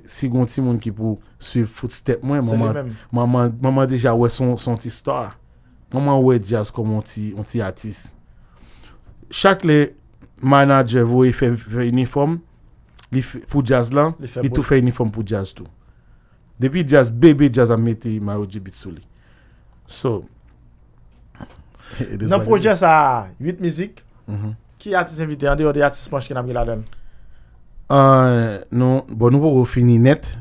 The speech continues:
Speaker 1: mhm. Nou pa ka vin bay tout rès yo nèt, men nou gen, nou gen, nou gen wenndi ladan l, ou konprann,
Speaker 2: ankò,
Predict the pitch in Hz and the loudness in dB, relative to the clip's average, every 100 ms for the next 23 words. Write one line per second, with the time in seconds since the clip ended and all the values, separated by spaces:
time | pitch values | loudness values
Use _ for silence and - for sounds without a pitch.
0 | - 131 160 202 208 104 95 101 98 92 | -14 -8 -4 -2 -2 -2 -4 -4 -4 -6
1 | 90 90 90 80 101 90 113 - - _ | -8 -12 -12 -12 -10 -6 -6 -6 -18 _
2 | - - _ - 92 92 92 90 92 92 | -20 -20 _ -14 -10 -8 -6 -6 -6 -8
3 | 85 90 92 90 87 90 82 _ - 92 | -8 -8 -8 -6 -8 -10 -14 _ -12 -12
4 | 87 95 90 90 85 85 85 82 85 - | -8 -8 -6 -6 -6 -8 -8 -10 -14 -16
5 | - - - - - - - - 98 95 | -20 -20 -20 -20 -20 -20 -20 -14 -10 -6
6 | 101 104 101 87 90 85 82 101 170 _ | -4 -2 -4 -4 -6 -6 -6 -8 -10 _
7 | _ _ _ - 101 82 90 127 110 123 | _ _ _ -20 -16 -12 -10 -10 -8 -6
8 | 123 117 113 147 | -4 -6 -6 -8